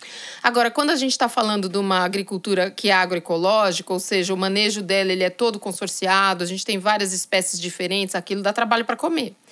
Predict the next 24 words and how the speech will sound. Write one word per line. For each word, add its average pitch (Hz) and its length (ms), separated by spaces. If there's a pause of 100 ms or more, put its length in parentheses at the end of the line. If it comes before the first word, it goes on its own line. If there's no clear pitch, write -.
(360)
porque 208 220
você 208 140
tem 202 160
que 208 60
escolher, 196 360
os 190 120
insetos 208 380
também 208 380
terão 196 280
que - 60
escolher. 165 440
E 170 60
quando 294 300
eu 226 100
faço 208 360
essa 190 140
agricultura 185 500
toda 185 220
consorciada, 196 680
eu 202 40
também 208 440
tenho 240 160
a 202 60
possibilidade 185 960